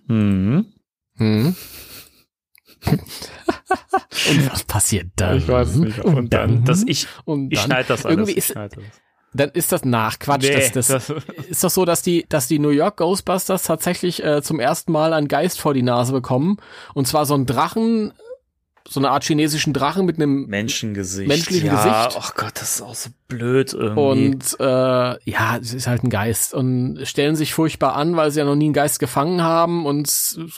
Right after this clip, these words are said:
Speaker 2: kriegen's irgendwie dann am Ende doch hin. Und das ist dann der Geist, an den die anderen gelangen wollen.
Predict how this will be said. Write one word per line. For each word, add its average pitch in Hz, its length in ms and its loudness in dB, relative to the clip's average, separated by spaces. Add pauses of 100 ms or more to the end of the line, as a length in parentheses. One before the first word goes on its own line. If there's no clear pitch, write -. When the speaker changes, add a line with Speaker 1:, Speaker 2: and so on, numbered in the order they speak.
Speaker 2:
kriegen's 165 340 0
irgendwie 156 280 0
dann 147 180 0
am 107 100 -4
Ende 143 240 0
doch 127 300 -2
hin. 208 340 2
Und 156 300 -2
das 156 100 0
ist - 180 -6
dann 156 140 2
der 156 140 2
Geist, 151 400 2
an 147 120 2
den 147 140 2
die 151 100 0
anderen 156 280 2
gelangen 147 400 2
wollen. 196 380 2